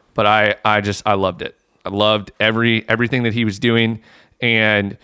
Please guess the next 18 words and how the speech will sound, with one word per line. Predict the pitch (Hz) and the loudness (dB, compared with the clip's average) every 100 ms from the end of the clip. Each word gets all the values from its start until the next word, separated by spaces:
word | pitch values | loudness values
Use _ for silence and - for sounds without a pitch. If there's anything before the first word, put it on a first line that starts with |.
| _ | _
we're | 117 110 | -4 0
getting | 127 160 | 2 0
to | 143 143 | 2 0
a | |
point, | 113 120 120 110 | 2 0 -2 -2
you | 123 | -2
and | 143 | 0
I | 123 117 113 110 104 95 - _ _ _ _ _ _ | 2 2 2 0 -4 -10 -20 _ _ _ _ _ _
last | 113 120 110 | 0 0 0
offseason | 113 101 107 98 98 | -2 -2 -4 -6 -8
talked | - 95 - - - | -6 -6 -6 -20 -10
a | 98 | -2
lot | 98 98 | 0 0
about | 90 87 - | -2 -6 -8
this, | 85 - - _ _ - | -12 -10 -14 _ _ -2
but | 104 98 _ _ _ _ _ _ _ - - | 0 0 _ _ _ _ _ _ _ -20 -4
being | 127 185 190 | -2 0 0
smaller | 170 - 147 131 170 208 220 | -2 -4 0 4 4 6 4